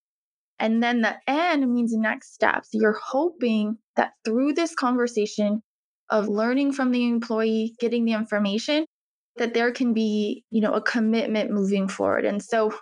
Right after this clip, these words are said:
I always have to have my managers practice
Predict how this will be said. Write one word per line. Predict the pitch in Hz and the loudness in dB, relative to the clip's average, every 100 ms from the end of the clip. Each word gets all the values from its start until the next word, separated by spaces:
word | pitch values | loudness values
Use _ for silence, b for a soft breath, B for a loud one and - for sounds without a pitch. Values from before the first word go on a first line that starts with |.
| _ | _
I | 240 214 220 - | -4 -4 -4 -2
always | 285 311 302 277 _ _ _ _ - | 0 2 0 -2 _ _ _ _ -6
have | 240 233 226 233 - | -2 0 -2 -6 -2
to | 233 220 214 - | 0 2 0 -2
have | - 208 220 240 | -2 0 2 2
my | 233 233 | 0 0
managers | 208 196 208 214 202 - | 0 0 0 -2 -4 -8
practice | - 202 196 - 320 339 | 0 0 0 0 0 0